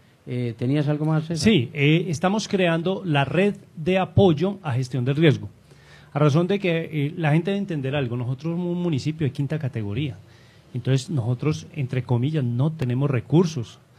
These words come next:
Speaker 2: para estar ayudando a tanta gente, porque tenemos mucha gente en el municipio con necesidades,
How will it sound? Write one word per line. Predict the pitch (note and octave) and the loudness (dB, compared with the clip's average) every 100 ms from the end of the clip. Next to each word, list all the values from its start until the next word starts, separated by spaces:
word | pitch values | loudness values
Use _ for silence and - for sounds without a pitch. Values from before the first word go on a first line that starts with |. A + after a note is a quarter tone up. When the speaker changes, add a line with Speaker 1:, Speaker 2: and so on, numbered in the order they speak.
| - - | -20 -10
Speaker 2:
para | - B2+ A#2+ | -2 0 0
estar | - C3+ C3 | -2 -2 0
ayudando | D3 B2+ A#2+ B2 C3+ C#3 - | 0 -2 -4 -4 -2 -4 -4
a | B2 | -4
tanta | - D3+ D#3+ E3 | 2 4 4 4
gente, | D3+ E3 D#3+ D#3+ D#3+ | 4 6 4 2 -4
porque | B2+ B2+ | -4 -4
tenemos | A#2+ C#3+ D#3+ | -2 2 4
mucha | E3+ A#3 A#3+ E3+ | 4 4 2 2
gente | F3 E3+ | 2 0
en | F3 | -2
el | |
municipio | D3 B2+ G3 G3 D#3+ | 0 -2 -4 -6 -4
con | C#3+ C3+ | -2 0
necesidades, | B2 B2+ A2+ B2 B2 D3+ D#3+ | 0 0 -2 -2 0 0 -2